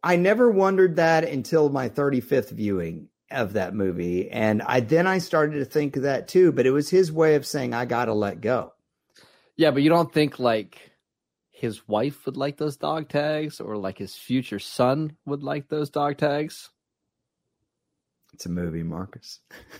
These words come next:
Speaker 2: I, well, I'm just saying, I, was Maverick thinking about anybody else but himself at that point? No, that's,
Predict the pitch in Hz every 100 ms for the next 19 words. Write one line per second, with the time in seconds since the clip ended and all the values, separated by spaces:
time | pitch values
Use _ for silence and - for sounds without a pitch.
0 | - 180 285 202 202 330 - 269 190 151
1 | 165 175 170 151 170 196 196 185 165 156
2 | 143 135 139 151 139 135 131 131 127 120
3 | 107 120 120 117 120 117 117 113 120 -
4 | 117 - - 123 143 -